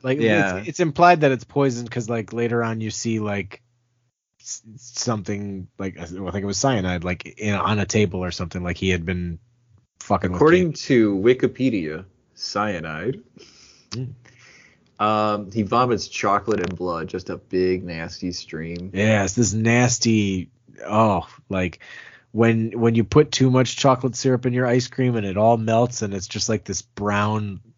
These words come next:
Speaker 1: liquid that
Speaker 2: Mm-hmm.
Speaker 1: looks, you know, unappetizing but still tastes delicious.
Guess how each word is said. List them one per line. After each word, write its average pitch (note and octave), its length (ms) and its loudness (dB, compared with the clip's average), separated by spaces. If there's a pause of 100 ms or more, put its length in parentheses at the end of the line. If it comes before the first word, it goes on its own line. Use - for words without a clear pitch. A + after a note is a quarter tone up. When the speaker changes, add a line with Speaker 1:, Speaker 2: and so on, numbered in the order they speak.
Speaker 1:
liquid G2 640 0 (520)
that F2+ 160 -4
Speaker 2:
Mm-hmm. F#2 80 -6
Speaker 1:
looks, G#2+ 420 -2 (120)
you A2 140 -4
know, F#2 220 -2
unappetizing G#2 920 0
but F2 120 -8
still - 240 -2
tastes G2 320 0
delicious. E2+ 680 -6